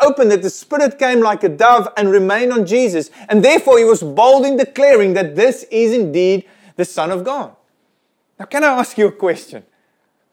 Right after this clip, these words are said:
Where does the Spirit of God live today? The Spirit of God lives in you.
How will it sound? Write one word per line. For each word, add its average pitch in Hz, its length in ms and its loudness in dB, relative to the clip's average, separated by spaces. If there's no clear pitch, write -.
Where - 200 -8
does 381 200 -6
the 240 100 -4
Spirit 226 380 2
of 160 180 -6
God 160 240 -2
live 147 280 -6
today? 117 320 -12
The - 60 -20
Spirit - 280 -12
of 175 140 -8
God 185 260 0
lives 233 300 -4
in 240 140 -4
you. 294 260 -8